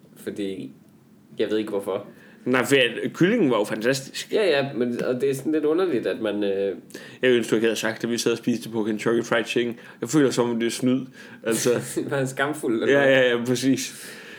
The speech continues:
Speaker 1: Nej, men, øh, jeg fik så det her coleslaw, og altså, jeg synes, vi skal uploade billederne til vores Facebook-side. Den kan vi kun opfordre til, at man, øh, tjekker ud.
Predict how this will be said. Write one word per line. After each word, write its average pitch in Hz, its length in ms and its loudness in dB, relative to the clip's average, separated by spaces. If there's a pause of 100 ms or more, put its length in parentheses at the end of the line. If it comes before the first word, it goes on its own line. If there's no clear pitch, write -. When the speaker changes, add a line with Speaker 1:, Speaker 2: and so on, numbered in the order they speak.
(120)
Speaker 1:
Nej, 127 80 0
men, 147 140 2
øh, - 60 -4 (1040)
jeg 147 140 2
fik 180 200 -2
så 143 100 0
det 131 120 2
her 113 140 2
coleslaw, 117 440 -2
og - 260 -4 (220)
altså, 110 300 -4 (680)
jeg 135 120 0
synes, 175 200 -4
vi 151 80 -4
skal 147 140 0 (120)
uploade 127 320 2
billederne 131 400 2
til 113 140 -12
vores 110 200 -2
Facebook-side. 147 680 -2
Den 139 140 -2
kan 131 100 -8
vi 117 60 -2
kun 127 240 -2
opfordre 120 500 -2
til, 131 120 -2
at 98 220 -2
man, 101 180 -4
øh, 98 140 -4
tjekker 113 240 -2
ud. 147 120 0